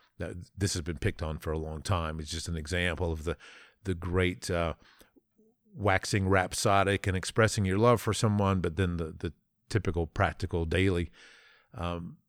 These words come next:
minutia are things we're not willing to, uh, endure for their good.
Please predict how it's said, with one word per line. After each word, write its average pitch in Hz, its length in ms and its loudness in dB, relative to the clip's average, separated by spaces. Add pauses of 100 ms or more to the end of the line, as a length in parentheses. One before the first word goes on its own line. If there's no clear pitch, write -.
minutia 95 600 2
are 85 160 -2
things 87 360 0
we're 82 140 0
not 90 240 -2
willing 85 440 0
to, 78 540 -6
uh, 67 260 -12 (120)
endure 87 760 -4 (680)
for 95 280 -4
their 80 220 -4
good. 92 360 2